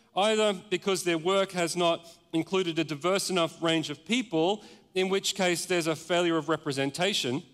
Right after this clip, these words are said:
or because it has, in which case it's cultural appropriation. Anyone who addresses political or cultural issues at all is likely to attract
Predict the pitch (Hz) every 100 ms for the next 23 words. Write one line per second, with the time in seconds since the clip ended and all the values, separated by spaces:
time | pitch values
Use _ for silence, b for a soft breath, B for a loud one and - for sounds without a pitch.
0 | _ _ _ _ _ _ - 175 175 -
1 | 214 185 180 262 226 151 160 175 - 170
2 | 160 165 - - 156 - 147 143 147 131
3 | 170 208 - 117 87 b b b b b
4 | b b 196 226 233 226 196 165 175 180
5 | 175 - 165 180 185 - 175 156 143 -
6 | 165 160 151 143 151 147 139 131 131 127
7 | - 190 196 151 139 127 B B B -
8 | 170 175 190 208 214 202 196 180 - 170
9 | 185 -